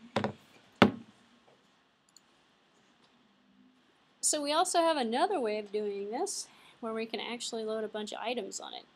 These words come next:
Oops, we're gonna have, uh, problems here. Let's see, which one do I wanna stop? This one? I wanna stop that one. So let me close this down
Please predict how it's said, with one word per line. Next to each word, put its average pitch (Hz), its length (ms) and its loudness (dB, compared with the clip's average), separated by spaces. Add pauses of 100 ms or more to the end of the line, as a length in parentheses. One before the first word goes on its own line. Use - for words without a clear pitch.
Oops, - 360 -8
we're - 80 -14
gonna - 180 -16 (100)
have, 190 140 -16 (100)
uh, - 140 -14 (400)
problems - 480 -10
here. - 240 -16 (400)
Let's - 180 -14
see, 190 180 -10
which 208 220 -12
one 208 100 -6
do 190 100 -8
I 180 100 -12
wanna 185 180 -14
stop? - 440 -6
This - 200 -8
one? 233 240 -12 (800)
I - 40 -20
wanna - 120 -18
stop - 320 -8
that 180 220 -10
one. - 180 -18 (2750)
So - 180 -14
let 226 140 -6
me 220 120 -2
close 208 520 -6
this - 240 -10
down - 240 -16